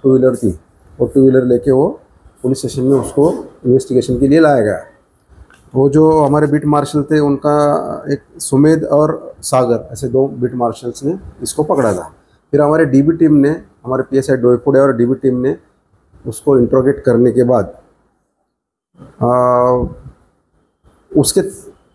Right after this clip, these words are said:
ताबे में जो गाड़ी मिली वो गाड़ी अपराध क्रमांक तीन, थ्री फिफ्टी एट ऑब्लिक टू थाउजेंड फोर ट्वेंटी फ़ोर में हमारे गुने में वो चोरी हुई थी ऐसी मालूमात मिली। फिर हमने उसको arrest करके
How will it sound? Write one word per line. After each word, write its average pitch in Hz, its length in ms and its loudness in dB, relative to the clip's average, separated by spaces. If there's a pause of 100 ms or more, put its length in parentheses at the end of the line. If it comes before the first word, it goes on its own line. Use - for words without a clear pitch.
(120)
ताबे 151 200 2
में 180 160 4
जो 185 100 2
गाड़ी 156 240 4
मिली 143 400 -2 (720)
वो 135 80 0
गाड़ी 147 300 4 (960)
अपराध 175 260 0
क्रमांक 170 440 0
तीन, 160 280 2
थ्री - 380 -2
फिफ्टी 165 380 0
एट 165 240 0
ऑब्लिक 156 300 -2
टू 160 80 0
थाउजेंड 139 320 0
फोर 139 180 0
ट्वेंटी 135 340 0
फ़ोर 143 220 0
में 123 300 2 (640)
हमारे 147 540 0 (160)
गुने 135 240 4
में 147 100 4
वो 147 300 0 (280)
चोरी 143 220 2
हुई 120 200 2
थी 185 260 -6 (240)
ऐसी 120 160 -10
मालूमात 113 440 -2
मिली। 90 220 -8 (540)
फिर 165 100 2
हमने 143 260 4
उसको 156 280 0
arrest 147 360 0
करके 135 600 -4